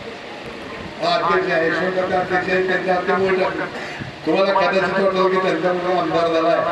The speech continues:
आमदारांचं वडील म्हणून त्यांना आणलं. तसं नाहीये, ते पहिला पासून ऊस आपल्या कारखान्यात आला म्हणून त्याला आम्ही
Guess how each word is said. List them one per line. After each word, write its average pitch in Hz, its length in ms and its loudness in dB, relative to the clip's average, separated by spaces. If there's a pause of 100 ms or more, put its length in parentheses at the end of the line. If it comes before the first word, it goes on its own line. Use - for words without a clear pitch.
(340)
आमदारांचं 156 460 0
वडील 156 180 2
म्हणून 151 280 -4
त्यांना 139 260 0
आणलं. 123 260 -4 (540)
तसं 156 200 0
नाहीये, 185 320 2 (840)
ते 175 60 -2
पहिला 170 380 2
पासून 208 460 2
ऊस 202 140 0
आपल्या 190 260 2
कारखान्यात 180 540 0
आला 139 180 -2 (1400)
म्हणून 233 300 2
त्याला 208 160 2
आम्ही 196 360 2